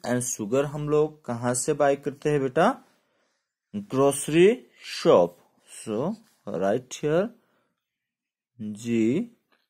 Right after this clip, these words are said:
आर ओ सी ई आर वाई, ग्रोसरी शॉप, एस एच ओ पी,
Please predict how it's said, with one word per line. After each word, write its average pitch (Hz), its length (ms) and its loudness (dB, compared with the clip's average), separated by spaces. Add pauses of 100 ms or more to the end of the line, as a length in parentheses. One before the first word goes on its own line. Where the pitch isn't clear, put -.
(1400)
आर 107 500 -4 (520)
ओ 110 380 0 (1400)
सी - 580 -8 (400)
ई 113 400 -4 (560)
आर 98 400 -6 (360)
वाई, 110 380 -2 (140)
ग्रोसरी 101 680 -4 (640)
शॉप, 98 600 -2 (140)
एस 98 340 -8
एच 127 320 -6 (400)
ओ 117 340 -2 (920)
पी, 120 120 -2